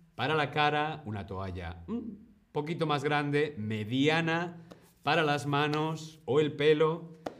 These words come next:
y una toalla grande, muy grande para el cuerpo.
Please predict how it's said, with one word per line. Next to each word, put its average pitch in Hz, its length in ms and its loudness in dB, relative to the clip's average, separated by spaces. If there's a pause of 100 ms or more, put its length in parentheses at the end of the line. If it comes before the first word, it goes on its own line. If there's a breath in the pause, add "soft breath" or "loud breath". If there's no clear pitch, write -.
(180 loud breath)
y 101 80 -6
una 117 200 0
toalla 104 440 -4
grande, 117 920 -2
muy 135 460 0
grande 123 600 -2
para 92 340 -8
el 92 160 -12
cuerpo. - 760 -20